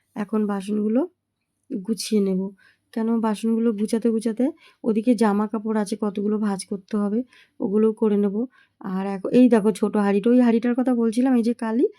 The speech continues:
এই হাঁড়িটার মধ্যে এখন গরম জল করি। এখন এর নিচটা কালো, কালো হয়ে গেছে আর কি। যেহেতু গরম জল করি, আগে কাঠ দিয়ে, পাতা দিয়ে করতাম, এখন উনান টুনান কিছু নেই। আমার বাবা বলেছে একটা বানিয়ে দেবে,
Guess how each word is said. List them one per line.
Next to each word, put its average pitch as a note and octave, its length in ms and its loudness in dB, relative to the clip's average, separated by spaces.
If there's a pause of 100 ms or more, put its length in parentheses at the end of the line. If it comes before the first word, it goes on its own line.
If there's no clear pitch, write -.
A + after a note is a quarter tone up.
(260)
এই C#4+ 180 4
হাঁড়িটার A3 380 2
মধ্যে G#3 240 -2
এখন C#4+ 240 2
গরম G3+ 320 0
জল G3 220 -2
করি। G3 220 -6 (400)
এখন A3 260 -6
এর A3 100 0
নিচটা A3 440 -2
কালো, G#3 280 0 (120)
কালো G#3 240 -2
হয়ে A3+ 160 2
গেছে G3 220 -4
আর F#3 120 -2
কি। C4+ 120 -4 (520)
যেহেতু A#3 320 4
গরম C4 300 4
জল C4+ 160 4
করি, B3 220 4 (400)
আগে A#3 240 4 (340)
কাঠ A3 180 0 (120)
দিয়ে, A#3 280 4
পাতা G#3+ 240 -4
দিয়ে A3+ 180 2
করতাম, A3 420 -4
এখন A3 260 -2
উনান G#3 280 2
টুনান A3+ 300 -2
কিছু A3+ 240 -6 (140)
নেই। A#3 120 4 (520)
আমার A#3+ 180 -2
বাবা A3+ 260 4
বলেছে G#3+ 320 0
একটা A3 180 -6
বানিয়ে G3+ 360 -2
দেবে, F#3+ 200 -2